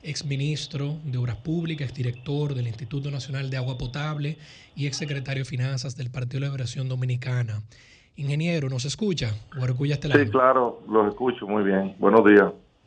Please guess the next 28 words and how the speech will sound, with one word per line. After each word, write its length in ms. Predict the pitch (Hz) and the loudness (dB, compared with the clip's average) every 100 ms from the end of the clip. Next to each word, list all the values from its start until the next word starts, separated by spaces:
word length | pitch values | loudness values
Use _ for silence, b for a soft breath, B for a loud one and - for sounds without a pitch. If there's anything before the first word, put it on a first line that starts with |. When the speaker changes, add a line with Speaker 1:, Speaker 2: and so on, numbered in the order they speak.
| _ - | _ -4
Speaker 1:
Ante 320 | 143 135 139 | -2 -2 -4
todo, 580 | 165 185 190 175 185 - | -2 -2 -2 -6 -10 -12
agradecerle 520 | 156 139 135 123 165 | -8 -6 -4 -2 -2
que 60 | 151 | -4
usted 160 | 135 143 | -6 -6
se 100 | 151 | -6
tome 540 | 156 156 156 147 147 | -4 -2 -2 -4 -4
unos 540 | 147 151 151 - - - | -4 -2 -4 -6 -12 -10
minutos 720 | 143 131 185 185 160 156 - _ _ _ | -6 -2 -2 -4 -8 -10 -16 _ _ _
de 140 | 147 | -8
dedicarnos 800 | 135 135 123 139 139 143 131 - _ _ _ _ _ _ _ - - | -6 -6 -6 -6 -6 -6 -8 -10 _ _ _ _ _ _ _ -20 -6
preguntas 840 | 131 143 202 190 170 165 - - _ _ | -4 -2 -2 -4 -6 -10 -12 -16 _ _
y 140 | 190 143 | -10 -8
quizás 460 | 147 - 156 165 | -8 -6 -4 -4
Speaker 2:
Sí. 380 | - 110 196 - - _ - | -4 -2 0 -2 -8 _ -8
Speaker 1:
Regalarlos 760 | 165 151 139 175 190 165 151 - | -6 -4 -4 -4 -4 -6 -8 -10
algunas 380 | 170 143 156 170 | -6 -4 -4 -6
palabras 760 | - 151 165 160 151 151 - - | -6 -4 -4 -4 -6 -6 -8 -6
y 100 | 147 | -6
declaraciones 680 | 143 143 143 - 160 156 | -4 -4 -4 -4 -4 -4
sobre 280 | - 151 147 | -4 -4 -4
el 160 | 131 127 | -4 -4
tema 560 | 156 165 160 160 156 | -4 -4 -4 -6 -8
que 100 | - | -8
está 380 | 151 - 170 175 | -8 -6 -6 -4
evidentemente 840 | 170 156 156 147 143 143 147 135 | -4 -4 -6 -6 -4 -2 -2 -2
de 100 | 135 | -2
moda, 420 | 127 143 139 117 | 0 0 0 -2